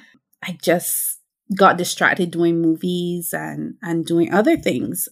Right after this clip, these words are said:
Speaker 2: And before I knew it, years had gone past. Let me see, I think, um, years, like, maybe seven years had gone past with me just experimenting in different genres before I even thought about, um, publishing a book again.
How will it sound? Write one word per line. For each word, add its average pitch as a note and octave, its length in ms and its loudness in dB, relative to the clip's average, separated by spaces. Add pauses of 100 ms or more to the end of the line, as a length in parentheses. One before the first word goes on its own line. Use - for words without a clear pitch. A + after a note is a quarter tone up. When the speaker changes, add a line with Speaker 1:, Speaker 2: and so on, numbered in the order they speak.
Speaker 2:
And E3 440 0
before F3 400 -2
I E3+ 140 2
knew F3 260 2
it, F3 100 0
years E3+ 480 2
had - 280 -8
gone D3 220 -8
past. - 580 -6
Let E3+ 100 2
me D#3 160 4
see, - 180 -12
I F#3+ 100 2
think, F#3 300 0
um, D#3 400 -8 (680)
years, F#3+ 400 2
like, D#3+ 100 -2
maybe E3 200 -2
seven F3 360 0
years E3 380 2
had D3 180 -2
gone D#3 180 -4
past E3+ 280 -4
with D#3+ 100 -6
me D#3+ 180 0
just - 420 -6 (180)
experimenting E3 680 0
in D#3 100 0
different D#3 500 -4
genres D#3 640 -4
before F#3 460 4
I D#3+ 40 4
even F3 340 2
thought E3+ 260 0
about, D3+ 440 -4 (520)
um, E3 320 0
publishing F#3 500 2
a D#3 60 0
book A#3+ 220 2
again. - 360 -4